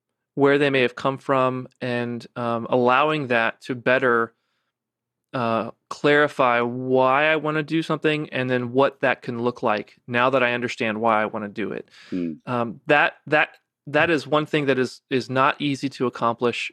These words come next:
Speaker 1: Uh, it, it, it itself is a journey, I would say. Um, but if,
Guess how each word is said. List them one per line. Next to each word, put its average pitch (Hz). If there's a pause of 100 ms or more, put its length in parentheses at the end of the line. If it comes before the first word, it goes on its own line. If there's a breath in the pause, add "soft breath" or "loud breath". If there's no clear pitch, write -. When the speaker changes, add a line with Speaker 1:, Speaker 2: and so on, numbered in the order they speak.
(120)
Speaker 1:
Uh, 120
it, 131
it, 160 (560)
it 202
itself -
is 123
a 120
journey, 113
I 107
would 107
say. 110 (500 soft breath)
Um, 117 (120)
but 131
if, -